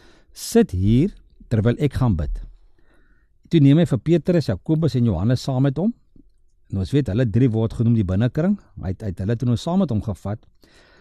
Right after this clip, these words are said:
En hy het ontsteld en beangs geword en vir hulle gesê, "Ek voel doodsbenoud,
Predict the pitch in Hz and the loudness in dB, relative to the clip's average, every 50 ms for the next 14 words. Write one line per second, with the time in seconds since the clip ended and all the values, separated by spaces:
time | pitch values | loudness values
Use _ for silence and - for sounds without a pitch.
0 | _ _ _ _ _ _ - _ _ _ - 139 139 120 101 110 147 196 190 - | _ _ _ _ _ _ -20 _ _ _ 2 4 6 6 6 6 4 4 2 2
1 | - 156 143 - - - - - 233 220 208 208 214 202 - - - 156 160 165 | 0 0 0 0 -2 -8 -10 -6 -4 -2 -2 -2 -2 -4 -6 -6 -4 -2 0 0
2 | 160 143 139 - - - 165 175 160 - - - 147 107 92 98 98 98 104 - | 2 0 -2 -4 -4 -2 0 0 0 0 -2 -4 -4 -2 -2 -2 -4 -4 -6 -4
3 | - 117 107 - 127 90 87 110 160 170 - 117 - - - 67 - - - - | -4 -2 -2 0 0 0 0 2 2 2 2 0 -4 -4 -8 -10 -8 -6 -8 -8
4 | - - - - - - - - - _ _ _ _ _ _ _ _ _ _ - | -8 -12 -18 -20 -20 -20 -20 -20 -20 _ _ _ _ _ _ _ _ _ _ -4
5 | - 151 135 - - - 202 190 160 107 101 101 135 165 - - - - 127 104 | -4 -4 -4 -4 -4 -2 0 0 0 0 2 2 2 2 2 2 2 2 4 4
6 | 101 90 76 - - | 2 0 -2 -6 -10